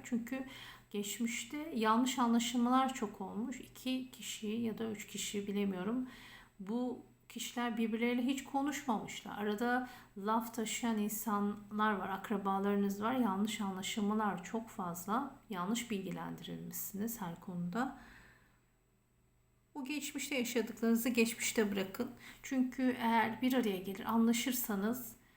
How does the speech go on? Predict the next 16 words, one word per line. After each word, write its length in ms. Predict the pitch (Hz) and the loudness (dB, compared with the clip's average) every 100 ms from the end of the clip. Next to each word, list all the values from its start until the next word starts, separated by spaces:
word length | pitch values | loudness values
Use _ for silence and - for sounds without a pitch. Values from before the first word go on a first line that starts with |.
| _ _ _ 285 | _ _ _ -12
birçok 420 | 285 262 254 - | -8 -6 -6 -2
konu 200 | 247 254 | 2 4
da 120 | 196 | 2
aslında 600 | 202 - 214 208 226 226 220 | 2 2 2 2 0 0 4
aydınlanmış 800 | 214 214 214 208 208 214 214 202 | 6 6 6 6 6 4 2 -4
olacak. 640 | 175 175 214 247 254 - - | -6 -4 -4 -4 -6 -16 -6
Bu 240 | 220 254 254 | -2 -2 -2
akrabalık 920 | - - 220 233 240 247 254 - - - - | -8 -2 2 6 6 6 0 -8 -18 -20 -10
ilişkilerinize 880 | 208 220 - 220 202 208 214 226 220 | -8 -6 -6 -4 -2 0 0 2 0
ya 200 | 196 196 | 0 0
da 240 | 202 240 - - - | -2 -2 -8 -16 -2
bir 160 | 233 233 | 2 4
miras 460 | 214 226 254 254 240 | 4 6 4 4 2
meselesi 520 | 233 247 233 233 214 | 2 2 0 0 -2
de 60 | |
olabilir. 640 | 190 185 175 175 240 254 | -2 -4 -4 0 2 2